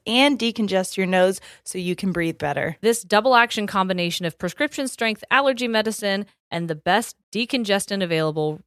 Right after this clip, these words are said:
Speaker 2: relieves sneezing, a runny nose, itchy and watery eyes, an itchy nose and throat, and sinus congestion and pressure with ease.
Speaker 1: I will tell you, it's so funny because in my household, Corey recently was like, "I think I'm getting a cold.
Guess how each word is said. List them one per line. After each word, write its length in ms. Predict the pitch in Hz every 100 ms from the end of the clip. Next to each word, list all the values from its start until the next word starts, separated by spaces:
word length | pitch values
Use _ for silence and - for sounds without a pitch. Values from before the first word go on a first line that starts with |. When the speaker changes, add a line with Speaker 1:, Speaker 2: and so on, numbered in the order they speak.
| -
Speaker 2:
relieves 360 | 160 170 175 -
sneezing, 480 | 226 240 233 240 -
a 80 | 175
runny 220 | 233 247
nose, 300 | 214 196 - _ -
itchy 220 | 226 247
and 100 | 233
watery 380 | 196 190 185 170
eyes, 380 | 170 165 170 - _
an 120 | 185 -
itchy 320 | 269 277 240
nose 400 | 202 190 190 190 -
and 240 | 262 269
throat, 360 | 185 175 165 -
and 200 | 160 147
sinus 360 | - 202 190 -
congestion 580 | 175 165 156 - 151 147
and 120 | 156
pressure 360 | 151 147 151
with 280 | 143 156 185
ease. 420 | - 117 104 - -
Speaker 1:
I 80 | 220
will 140 | 320
tell 240 | - 208 190
you, 300 | 208 240 -
it's 180 | 196 -
so 160 | -
funny 260 | 185 185 175
because 320 | 175 190 175
in 80 | 180
my 120 | 180
household, 480 | 185 170 - 170 -
Corey 280 | - 190 175
recently 420 | 170 170 175 170
was 160 | 170 180
like, 140 | -
"I 40 |
think 160 | 220 285
I'm 120 | 311
getting 200 | 302 294
a 80 | 277
cold. 460 | - 262 254 233